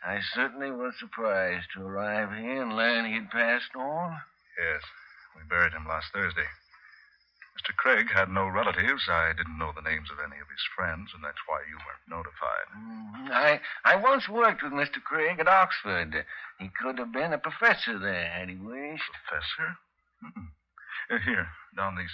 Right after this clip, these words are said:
Speaker 2: steps.
Speaker 1: Yes, he was quite an electrical engineer. Worked miracles, almost, with wires and tubes and batteries, condensers, all that sort of thing.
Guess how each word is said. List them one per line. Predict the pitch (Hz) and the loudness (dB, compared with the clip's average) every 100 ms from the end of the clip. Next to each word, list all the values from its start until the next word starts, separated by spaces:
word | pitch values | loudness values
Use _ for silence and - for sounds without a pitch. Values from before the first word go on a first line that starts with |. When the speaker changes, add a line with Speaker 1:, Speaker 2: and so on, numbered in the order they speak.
| - | -4
Speaker 2:
steps. | 95 85 - - - | -2 -2 -6 -14 -8
Speaker 1:
Yes, | 143 185 170 135 123 | -2 4 6 6 2
he | 151 | -4
was | 156 147 | -4 -4
quite | - 220 226 208 | 4 6 6 6
an | 175 170 165 | 6 4 4
electrical | 190 190 - 170 | 4 4 0 4
engineer. | 170 180 170 170 156 139 104 87 80 | 4 4 0 -2 -2 0 2 2 2
Worked | 233 302 277 - | 6 6 6 2
miracles, | 247 254 180 120 - 90 87 | 6 8 8 6 2 -6 0
almost, | 110 123 123 127 139 165 175 123 | 2 4 4 2 4 4 2 0
with | 127 - - - - - | -2 -2 -8 -6 -8 2
wires | 113 135 139 143 151 160 143 | 8 10 12 10 8 4 0
and | 143 - | -4 -2
tubes | 143 139 143 143 135 147 | -2 -2 -6 -6 -8 -6
and | 135 98 | 0 6
batteries, | 143 135 131 135 143 156 - | 8 8 4 0 -2 -2 2
condensers, | 160 147 151 147 147 - 156 160 | 2 4 4 4 2 -4 -8 0
all | - 123 127 120 | 4 4 4 4
that | 120 113 - | 4 2 0
sort | 120 120 117 | 0 0 -2
of | 117 - | -4 -4
thing. | 110 107 120 | -4 -4 -6